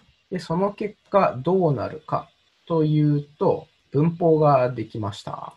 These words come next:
まあ、言語が構造化されたんですね。この画面の右下がその一つの例なんですけども、ちょっと見てみる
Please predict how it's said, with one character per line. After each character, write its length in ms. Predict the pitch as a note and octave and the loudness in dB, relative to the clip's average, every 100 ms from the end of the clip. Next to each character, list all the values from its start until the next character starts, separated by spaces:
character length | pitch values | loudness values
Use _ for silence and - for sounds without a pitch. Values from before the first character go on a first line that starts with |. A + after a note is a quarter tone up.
| - _ _ _ _ - | -20 _ _ _ _ -14
ま 80 | B2+ | -8
あ、 20 | |
言 240 | C#3+ G3+ | -4 -2
語 120 | D#3+ F#2 | -2 -4
が 140 | D3 | -8
構 280 | - D3+ C#3 | -2 0 2
造 180 | C#3+ B2+ | 2 0
化 140 | B2+ | -2
さ 160 | - G2+ | -4 -4
れ 100 | G#2 | -4
た 180 | C3 | -6
ん 100 | - | -8
で 80 | - | -12
す 100 | - | -12
ね。 220 | B2+ D3 - _ _ _ _ | -12 -12 -18 _ _ _ _
こ 60 | D#3 | -4
の 100 | C#3+ | 0
画 180 | C3+ C#3+ | 2 2
面 400 | E3+ E3+ E3+ E3 | 4 2 2 2
の 300 | D3+ D3 - _ _ _ _ C#3+ | 2 0 -6 _ _ _ _ -6
右 300 | C#3 C#3+ D3+ | -2 -2 -2
下 300 | - C3 B2+ | -2 -2 2
が 260 | A#2+ A#2+ | 0 0
そ 140 | - A#2 | -4 -6
の 140 | G#2+ | -8
一 220 | - A#2+ | -8 -10
つ 120 | - | -10
の 160 | A#2 G#2 | -12 -6
例 200 | A2 F2+ | -4 -4
な 120 | A1 | -8
ん 60 | - | -18
で 60 | - | -20
す 100 | - | -12
け 80 | D3 | -6
ど 100 | C#3 | -2
も、 100 | B2+ | -2
ち 80 | F#3+ | -6
ょ 40 | |
っ 40 | G3 | -6
と 100 | B2 | -4
見 120 | C3+ | -4
て 160 | - G2 | -4 -8
み 120 | - | -8
る 220 | C#3+ | -14